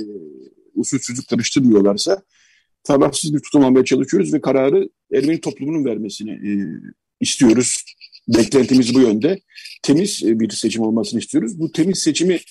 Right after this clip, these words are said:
müdahale edenlere karşı tabii ki tutumumuz var ama her şey yolunda gidiyorsa eğer, e, kararı seçmen versin. E, isterse eski yönetimi tutsun, isterse yeni yönetimi tutsun.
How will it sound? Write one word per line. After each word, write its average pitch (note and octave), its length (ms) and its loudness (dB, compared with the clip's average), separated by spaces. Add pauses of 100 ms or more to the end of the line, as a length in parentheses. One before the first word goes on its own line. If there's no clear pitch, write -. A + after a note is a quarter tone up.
(380)
müdahale D#3 460 2
edenlere D3 400 -2
karşı C3 260 -10
tabii C#3+ 180 -8
ki - 100 -20
tutumumuz A2+ 440 -4
var G#3 200 0
ama D3 260 -2
her C#3 160 -2
şey C3+ 160 -4
yolunda C3 300 -2
gidiyorsa B2+ 680 -4 (480)
eğer, C3 140 0
e, B2+ 60 -2
kararı C3+ 360 -2
seçmen D3+ 400 -6
versin. B2+ 480 -6
E, B2 120 -4 (240)
isterse - 600 -4
eski - 300 -6
yönetimi G#2 380 -4
tutsun, - 280 -6
isterse A#2 420 -2
yeni B2 120 4
yönetimi A2 340 -2
tutsun. F#3+ 400 -6